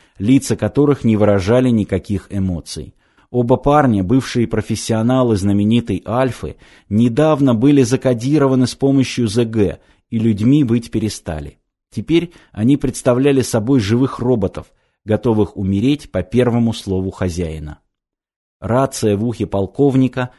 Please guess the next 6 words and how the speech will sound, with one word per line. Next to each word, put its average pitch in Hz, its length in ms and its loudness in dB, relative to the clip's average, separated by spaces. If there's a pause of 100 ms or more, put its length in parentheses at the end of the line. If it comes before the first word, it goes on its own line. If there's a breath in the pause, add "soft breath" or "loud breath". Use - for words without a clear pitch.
(140 soft breath)
заговорила 104 760 0
через 95 280 -4
четверть - 560 -8
часа. - 500 -8 (680)
«Мы 117 140 -4
готовы. 98 480 -2